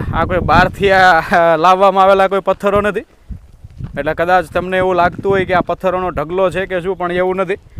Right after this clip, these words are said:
આ એના કુદરતી પથ્થર છે, અને આ પથ્થરોની વચ્ચેથી જે પાણી પસાર થાય છે, એટલું મીઠું છે ભાઈ,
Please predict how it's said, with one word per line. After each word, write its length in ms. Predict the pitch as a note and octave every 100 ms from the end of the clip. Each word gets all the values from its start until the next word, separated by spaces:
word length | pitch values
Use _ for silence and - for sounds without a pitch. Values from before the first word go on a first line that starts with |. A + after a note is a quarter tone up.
| - - - _ _ -
આ 200 | F3+ F3+
એના 220 | F#3 F#3
કુદરતી 420 | - F#3 G3 G3
પથ્થર 380 | G3+ F3+ G3 F#3+
છે, 120 | F#3 F#3+
અને 160 | F3+
આ 60 | F#3+
પથ્થરોની 500 | F#3+ - G3+ A3 A3
વચ્ચેથી 520 | F#3+ - A3+ A3+ A#3
જે 120 | G#3+ A3
પાણી 340 | F#3 G#3 A3
પસાર 280 | G3 A3 G#3+
થાય 260 | G3+ G#3+ G#3+
છે, 80 | G#3
એટલું 260 | G#3 B3
મીઠું 360 | F3+ F#3 C4 A3+
છે 120 | F#3
ભાઈ, 280 | D3 C#3